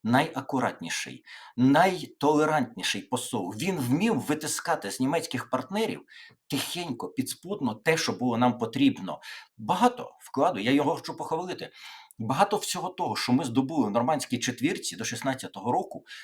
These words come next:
це теж допомога і заслуга зусиль Мельника.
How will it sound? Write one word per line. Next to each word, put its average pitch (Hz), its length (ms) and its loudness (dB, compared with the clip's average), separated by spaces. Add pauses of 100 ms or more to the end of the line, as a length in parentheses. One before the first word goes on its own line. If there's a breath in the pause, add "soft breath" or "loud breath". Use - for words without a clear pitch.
(120 loud breath)
це - 200 0
теж 185 480 0
допомога 127 680 2
і 117 60 0
заслуга 131 540 2
зусиль 120 440 0
Мельника. 110 640 -2